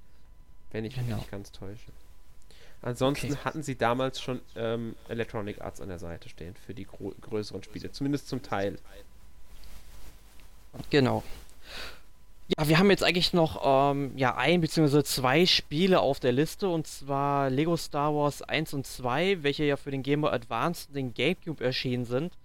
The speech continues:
Speaker 1: Mhm.
Speaker 2: Allerdings werden ja findige N mac, äh, Podcast-Hörer sicherlich wissen, dass wir schon einen Podcast zu Lego Star Wars aufgenommen haben vor einigen Wochen, als dann Lego Star Wars Episode sieben rausgekommen ist.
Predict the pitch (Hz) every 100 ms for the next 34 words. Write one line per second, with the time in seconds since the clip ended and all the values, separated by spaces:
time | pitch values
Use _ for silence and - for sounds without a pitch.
0 | - 135 135 175 185 151 180 - 139 147
1 | 156 156 143 139 139 123 - - - -
2 | 226 240 220 180 160 226 208 156 - -
3 | - - - - 127 - 214 - 131 131
4 | - 165 202 160 127 160 - - - -
5 | 180 190 165 139 185 - 160 - 160 160
6 | 156 143 143 185 - 175 156 151 - -
7 | 156 151 147 143 - - 131 156 180 160
8 | - 147 156 147 135 - - 220 - 131
9 | 120 127 127 123 160 170 - 139 139 -
10 | - 151 139 123 147 170 143 135 - -
11 | 123 120 123 123 139 143 - 131 135 135
12 | - 127 123 127 123 117 175 175 131 117
13 | 117 113 - 117 117 170 -